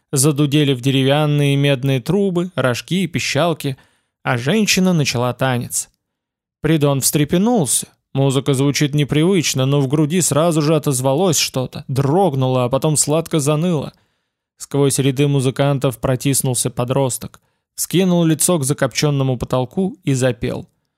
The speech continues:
Придон вздрогнул, по всему телу прошла дрожь, волосы зашевелились. Мальчишка пел, подняв лицо, такое чистое и серьёзное, словно видит сквозь все этажи чистое небо, а на нём небожителей.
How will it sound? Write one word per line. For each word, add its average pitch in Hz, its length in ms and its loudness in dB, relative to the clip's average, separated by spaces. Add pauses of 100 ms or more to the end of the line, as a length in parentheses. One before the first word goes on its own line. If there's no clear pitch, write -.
(420)
Придон 135 380 2
вздрогнул, 131 800 0 (180)
по 139 80 -2
всему 147 320 2
телу 151 340 2
прошла 147 420 0
дрожь, 143 580 -2
волосы 151 500 0
зашевелились. 135 920 -2 (440)
Мальчишка 196 580 0
пел, 214 400 0
подняв 143 540 0
лицо, 139 640 -4
такое 147 380 0
чистое 151 460 0
и 135 40 0
серьёзное, 135 720 0
словно 139 380 0
видит 147 360 -2
сквозь 143 320 -2
все 151 320 0
этажи 143 420 -2
чистое 160 480 -2
небо, 160 420 2
а 139 40 0
на 147 120 2
нём 208 200 2
небожителей. 202 760 0